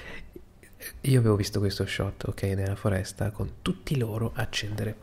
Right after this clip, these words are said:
in posa, ciascuno con la propria posa, la spada laser, proprio fotoricordo, foto scolastica, tutti quanti, eh, campo lungo.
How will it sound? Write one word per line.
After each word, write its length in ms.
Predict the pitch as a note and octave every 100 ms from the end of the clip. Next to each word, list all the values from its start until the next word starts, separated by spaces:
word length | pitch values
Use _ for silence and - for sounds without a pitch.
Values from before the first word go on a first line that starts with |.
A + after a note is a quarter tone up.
| -
in 720 | A#2 A2 A2 A2 A#2 - A2+ A2+
posa, 460 | - F#2+ G2+ G#2 G2+
ciascuno 380 | - - G2+ G2+
con 120 | -
la 60 | E2+
propria 240 | G2+ C3+ -
posa, 380 | G2+ G2 G#2 -
la 100 | -
spada 240 | - - -
laser, 340 | - - - -
proprio 460 | - - G2+ - - -
fotoricordo, 800 | A#2+ - A2+ A2 A2 G#2+ - A2
foto 240 | F#2+ -
scolastica, 680 | - G#2 G2 G#2 - G#2+ - -
tutti 560 | - G2 G2 - - -
quanti, 460 | G2 F#2+ G#2+ - - -
eh, 280 | G2+ G2 G#2
campo 280 | - A2 - G#2+
lungo. 340 | G#2 G2+ -